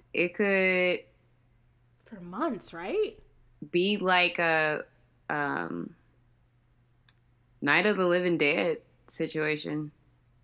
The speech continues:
Speaker 2: How long is that, was that in the theater for?
Speaker 1: Like, it traveled. Like, that was a movie that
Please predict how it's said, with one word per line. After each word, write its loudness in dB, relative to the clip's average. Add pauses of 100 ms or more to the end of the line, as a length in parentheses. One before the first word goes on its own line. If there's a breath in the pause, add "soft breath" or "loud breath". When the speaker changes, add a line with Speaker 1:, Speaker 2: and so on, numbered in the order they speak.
(200)
Speaker 2:
How -8
long -4
is -6
that, -6 (160)
was -6
that -8
in -8
the -8
theater -8
for? -8 (400)
Speaker 1:
Like, 4 (2000)
it 4 (160)
traveled. 2 (1080)
Like, 4
that 6
was 2
a 2
movie 2
that 4